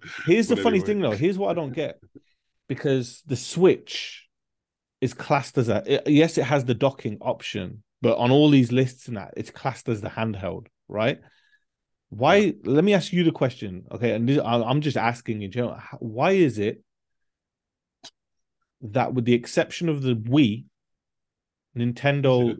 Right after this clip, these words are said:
Speaker 1: knocks it out the park with the handhelds, but always struggled with the home console? Is it like, 'cause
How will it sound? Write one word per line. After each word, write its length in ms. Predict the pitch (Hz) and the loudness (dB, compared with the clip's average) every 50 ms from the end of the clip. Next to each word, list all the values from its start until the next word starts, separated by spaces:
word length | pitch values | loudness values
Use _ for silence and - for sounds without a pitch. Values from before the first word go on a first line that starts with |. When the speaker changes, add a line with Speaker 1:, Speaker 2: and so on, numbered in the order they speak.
| - - | -10 -12
Speaker 1:
knocks 420 | 127 117 117 139 - - - - | -6 -2 -2 -2 -2 -2 -4 -6
it 80 | 160 - | -4 2
out 200 | 143 143 117 87 | 2 0 2 0
the 60 | 123 | -4
park 420 | 120 - - 143 135 131 - _ - | -8 -4 0 0 0 0 -2 _ -10
with 100 | 120 104 | -8 -8
the 60 | 113 | -8
handhelds, 520 | - - 120 120 120 117 104 104 92 95 95 | -8 -4 -4 -4 -4 -2 -4 -6 -6 -4 -4
but 100 | 117 - | -4 0
always 400 | - 120 113 117 117 113 107 - | 2 4 4 6 6 4 2 0
struggled 420 | - - 120 113 107 113 107 101 | -2 -2 -2 -2 -2 -4 -4 -4
with 100 | 101 92 | -4 -6
the 60 | 104 | -6
home 220 | 98 104 110 107 104 | -4 -4 -4 -4 -6
console? 480 | - 104 101 101 - - 98 95 98 _ _ _ _ _ _ _ _ _ _ _ _ _ _ _ _ _ | -6 -8 -10 -8 -10 -12 -12 -12 -14 _ _ _ _ _ _ _ _ _ _ _ _ _ _ _ _ _
Is 120 | - 113 | 0 2
it 180 | 123 123 73 - | 2 2 0 0
like, 300 | 76 107 110 110 - - _ _ _ _ _ | 0 0 2 2 0 -2 _ _ _ _ _
'cause 220 | - 123 107 101 | 0 0 0 0